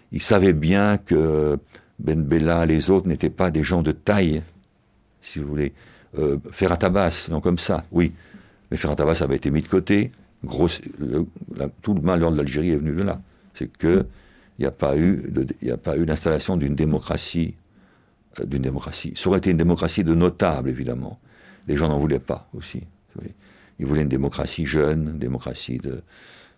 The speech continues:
voilà. Et puis c'était pas l'époque. À l'époque, c'était, vous savez, c'était quand même l'époque marxiste, l'époque socialiste,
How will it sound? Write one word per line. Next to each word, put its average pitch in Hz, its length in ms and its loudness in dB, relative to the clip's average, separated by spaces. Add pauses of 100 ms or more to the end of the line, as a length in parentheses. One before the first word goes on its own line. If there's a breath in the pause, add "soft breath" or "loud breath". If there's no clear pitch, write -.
(200 loud breath)
voilà. - 300 -10
Et 82 60 -10
puis 85 140 -2
c'était - 180 -2
pas 87 120 2
l'époque. 82 560 0 (120)
À - 20 -4
l'époque, 73 360 -2
c'était, 71 240 -4
vous 65 40 -4 (400 loud breath)
savez, 82 260 4
c'était 76 340 -2
quand 76 120 -4
même 76 120 0
l'époque 76 480 0
marxiste, 78 680 -2
l'époque - 380 -2
socialiste, - 720 0